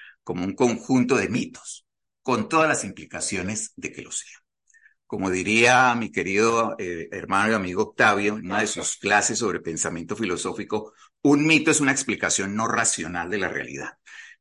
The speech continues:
ni más ni menos válida, sencillamente no racional. ¿Y esto qué significa? Pues que la imagen que nos proporciona ese mito de una X parcela de la realidad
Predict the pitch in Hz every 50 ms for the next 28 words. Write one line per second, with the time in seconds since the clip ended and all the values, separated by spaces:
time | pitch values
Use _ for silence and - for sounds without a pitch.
0 | _ - - 123 139 139 147 165 180 190 202 - - - - 131 131 120 113 120
1 | 123 135 123 123 127 139 107 90 76 73 69 67 - _ - - 117 107 104 -
2 | 131 113 123 127 127 127 127 123 127 120 120 117 123 123 120 - 104 90 92 87
3 | 71 - - _ _ - 143 165 165 - 185 - - 180 - 170 156 143 135 -
4 | 175 160 - - - - - _ _ _ _ _ _ _ _ _ _ _ _ _
5 | _ _ _ _ _ 131 117 - - - - _ _ - - 135 123 117 110 113
6 | 120 135 180 202 - - 247 240 233 226 196 156 135 131 - - 147 120 110 -
7 | - 101 104 104 - 127 123 123 147 156 156 170 156 160 160 151 151 - 160 143
8 | 127 120 127 139 151 160 175 165 170 - 165 160 - - _ 131 107 104 - -
9 | 113 101 110 127 135 127 110 104 90 90 90 87 82 85 85 85 85 90 98 110
10 | - -